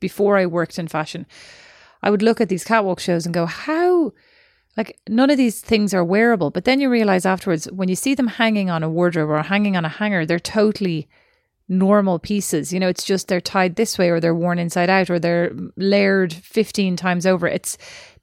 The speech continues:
to create an image, you know, to bring a mood to life. It's not necessarily, "This is how I'm actually going to," although a lot of people do then kind of wear it for shock value or for, like, fashion value, you know, down the street that way. But it's not necessarily how the end customer is going to,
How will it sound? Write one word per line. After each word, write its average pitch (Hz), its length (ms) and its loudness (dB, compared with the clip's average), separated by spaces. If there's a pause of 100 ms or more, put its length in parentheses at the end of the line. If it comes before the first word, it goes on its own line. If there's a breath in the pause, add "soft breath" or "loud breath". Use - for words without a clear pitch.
to 226 140 2
create 196 480 2
an 165 120 -4
image, 180 420 -4
you 196 80 0
know, 180 120 2
to - 180 -4
bring 190 360 0
a 180 40 0
mood 180 320 2
to 190 120 -4
life. 170 240 0
It's 160 140 -8
not 208 220 2
necessarily, 175 560 0
"This 170 280 -2
is 175 140 -2
how 170 240 -2
I'm 156 140 -2
actually 160 320 -4
going 160 160 -2
to," 160 100 -6
although 185 220 4
a - 20 2
lot 180 140 4
of - 40 -6
people 165 200 -6
do 175 180 2
then 156 280 -2
kind 156 220 -6
of - 140 -8
wear 175 340 2
it 156 60 0
for 156 400 -2 (300 soft breath)
shock - 280 0
value 156 320 0
or 160 120 2
for, 180 160 2
like, 165 180 0
fashion 170 400 -2
value, 147 300 -2
you 156 120 -2
know, 160 120 0
down 156 180 -2
the 151 60 -6
street 156 260 -6
that 156 160 0
way. - 240 -6 (540 soft breath)
But 190 80 2
it's 190 160 0
not 202 160 4
necessarily 175 420 0
how 160 180 -2
the 147 440 -2 (880)
end 185 240 2
customer 175 380 0
is 147 100 -4
going 156 200 0
to, 151 300 -4